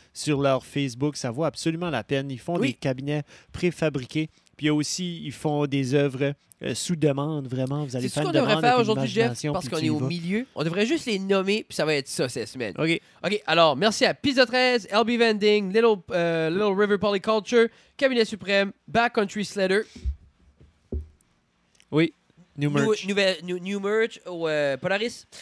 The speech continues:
Speaker 2: Et, euh, merci beaucoup à Gino. Et merci, euh, Gino au Centre musical de Robertville. Et merci beaucoup à R et J Boulangerie Artisanale.
Speaker 1: Oui.
Speaker 2: On vous aime.
Speaker 1: Euh, la, la, la, la, la, l'Arménienne est back, by the way.
Speaker 2: Ah, j'ai entendu parler que t'en as eu une.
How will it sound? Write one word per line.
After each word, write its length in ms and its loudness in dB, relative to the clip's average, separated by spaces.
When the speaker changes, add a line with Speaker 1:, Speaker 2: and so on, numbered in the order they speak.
Speaker 2:
Et, 220 4
euh, 300 4
merci 160 -2
beaucoup 160 4
à 60 6
Gino. 420 2
Et 100 0
merci, 380 0
euh, 160 2
Gino 340 2
au 60 0
Centre 260 -4
musical 280 0
de 60 4
Robertville. 340 4
Et 40 2
merci 180 2
beaucoup 260 -6
à 100 -8
R 220 0
et 180 -2
J 240 -2
Boulangerie 420 2
Artisanale. 1400 0
Speaker 1:
Oui. 220 0
Speaker 2:
On 60 -8
vous 180 4
aime. 200 4
Speaker 1:
Euh, 160 4
la, 440 2
la, 300 -4
la, 240 -8
la, 160 -10
la, 180 -12
l'Arménienne 640 -4
est 100 -6
back, 280 -2
by 140 -4
the 100 -6
way. 100 -6
Speaker 2:
Ah, 280 -2
j'ai 260 -6
entendu 280 -2
parler 240 0
que 180 0
t'en 160 -6
as 80 0
eu 160 4
une. 60 -4